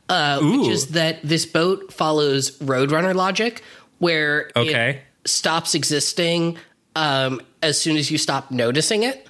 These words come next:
Speaker 2: Ah.
Speaker 1: And so that's why it goes away, because Mitch is now too focused on Jill.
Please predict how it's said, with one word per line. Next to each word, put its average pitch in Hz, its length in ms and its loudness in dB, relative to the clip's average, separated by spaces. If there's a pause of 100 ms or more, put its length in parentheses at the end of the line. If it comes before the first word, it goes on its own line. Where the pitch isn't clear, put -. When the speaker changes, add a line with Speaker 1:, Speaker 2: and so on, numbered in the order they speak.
Speaker 2:
Ah. 214 1300 2 (340)
Speaker 1:
And 160 260 0
so 170 600 0 (300)
that's 156 340 -2
why 120 140 0
it 120 160 -6
goes 127 220 0
away, 123 220 2
because 127 360 0
Mitch 139 240 2
is 135 100 0
now 135 200 2
too 131 220 0
focused 131 440 -2
on 107 160 -4
Jill. 147 360 -2